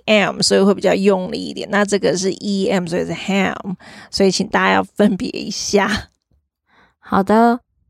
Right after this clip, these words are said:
Speaker 1: A hem is where the material at the end is turned over and then stitched down. Hem是布料的最末端往内折，然后缝合的地方。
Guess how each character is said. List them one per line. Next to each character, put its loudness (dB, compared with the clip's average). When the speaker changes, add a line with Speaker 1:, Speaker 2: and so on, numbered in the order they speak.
Speaker 1:
A 2
hem 2
is -2
where 4
the 0
material 2
at 0
the 0
end 0
is 2
turned 0
over 2
and 0
then -2
stitched 0
down. -4
Hem 2
是 2
布 0
料 4
的 0
最 2
末 4
端 2
往 -2
内 2
折， -2
然 0
后 2
缝 0
合 2
的 -2
地 0
方。 -2